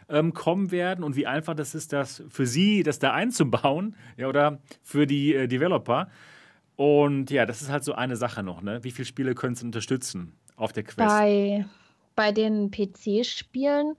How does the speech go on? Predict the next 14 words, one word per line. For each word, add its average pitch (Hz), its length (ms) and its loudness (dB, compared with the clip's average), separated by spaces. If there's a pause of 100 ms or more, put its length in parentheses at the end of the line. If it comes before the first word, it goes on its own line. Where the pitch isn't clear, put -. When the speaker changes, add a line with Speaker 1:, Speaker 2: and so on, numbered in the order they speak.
(160)
Speaker 2:
also 208 200 0
jetzt 208 180 2
bei 214 100 2
Steam 220 300 0
V 240 120 -2
R, 202 180 2
da 233 100 2
gibt's 220 320 -2
eine 202 100 2
Liste, 247 320 -2
welche 220 220 2
Spiele 240 360 0
unterstützt 247 800 0
werden. 254 340 6